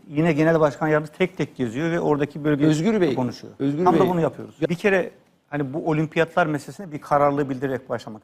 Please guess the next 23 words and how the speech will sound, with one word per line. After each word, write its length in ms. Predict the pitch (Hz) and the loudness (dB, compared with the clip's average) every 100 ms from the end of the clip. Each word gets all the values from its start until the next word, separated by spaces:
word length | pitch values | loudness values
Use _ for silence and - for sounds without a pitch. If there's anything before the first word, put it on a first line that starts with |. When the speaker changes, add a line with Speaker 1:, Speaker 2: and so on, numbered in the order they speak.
| - | -8
Speaker 1:
Onların 320 | 180 175 151 160 | -4 -2 -2 0
yapamadıklarını 680 | 175 165 135 123 143 202 | -2 0 -2 -2 -6 -6
biz 160 | 175 127 | -10 -8
yapacağız. 400 | 123 110 - - _ _ _ _ _ _ _ _ - | -8 -10 -18 -20 _ _ _ _ _ _ _ _ -10
İstanbul 460 | - - 143 127 - | 2 4 4 -2 -2
olimpiyatlara 600 | 160 151 - 127 139 185 | 0 0 0 -2 0 -2
tanışacak. 460 | - 131 - - - _ _ _ _ _ _ - | 0 -4 -6 -16 -20 _ _ _ _ _ _ -12
Şimdi 140 | 190 | -8
Türkiye'nin 440 | - 196 - 208 160 | -4 -2 0 0 0
olimpiyat 440 | 165 165 - 196 196 | -2 -2 0 2 2
stadı 280 | - 151 143 | -2 -6 -2
diye 320 | 135 123 - 156 - _ - | -2 -2 -6 -16 -20 _ 0
yaptığı 360 | 160 - 147 | 2 0 -12
statta 520 | - - 165 - 220 269 - | -8 -6 -6 -6 -8 -8 -10
Türkiye 300 | 180 - 175 | -10 -8 -8
Süper 280 | - 180 | -2 0
Kupası 300 | - 165 - | 0 -2 -2
finalleri 340 | 151 156 151 196 | 2 4 4 2
oynanıyor. 360 | 202 208 214 254 _ _ _ | 2 0 -4 -8 _ _ _
Yılda 340 | 147 156 165 156 | 0 2 4 2
bir 100 | 165 | 2
kere 220 | - 185 | 2 2
olursa, 460 | 170 196 190 226 | 2 0 0 -2